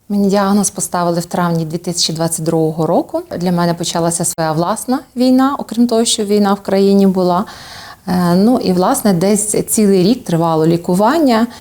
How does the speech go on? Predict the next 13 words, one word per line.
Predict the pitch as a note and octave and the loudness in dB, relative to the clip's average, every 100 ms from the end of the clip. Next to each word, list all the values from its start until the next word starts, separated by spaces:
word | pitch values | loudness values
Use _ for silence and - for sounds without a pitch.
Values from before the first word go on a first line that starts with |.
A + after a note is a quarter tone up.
| - | -6
І | D4 G#3 G#3 G3+ F#3+ F#3 - - - _ _ _ _ _ _ - | 0 2 4 4 2 0 -8 -20 -20 _ _ _ _ _ _ -4
уже | G#3 G3 G#3 F#3+ C#4+ | -2 2 2 0 0
в | F3+ | 2
новий | G#3 G3 F3+ E3+ E3+ F3+ - _ _ | 2 4 2 2 0 -4 -12 _ _
дві | F3+ E3 F3 | -6 -4 -4
тисячі | F3 F3+ F3+ E3+ E3+ - E3 | -2 -2 0 0 -2 -2 -2
двадцять | D#3 D#3 E3 | -2 -2 -2
третій | D#3+ D#3 D3+ - D#3+ E3 - - - | -2 -2 -2 -2 -4 -6 -14 -20 -4
рік, | G3 C#4 G4 - - - - - _ | 0 2 2 -2 -16 -20 -20 -20 _
е, | F#3 E3+ E3 D#3+ D#3 D#3+ - | -4 0 0 0 0 0 0
я | F3 G#3 A3+ | 0 2 0
вступила, | - - - F3+ G3+ E3 D#3 D3+ - - _ - - - - - - - - - - - | 0 -4 -2 0 2 2 0 -4 -10 -20 _ -20 -20 -20 -20 -20 -20 -20 -20 -20 -20 -6
бачачи | G3 G3+ F#3 - F#3+ | -2 0 0 0 2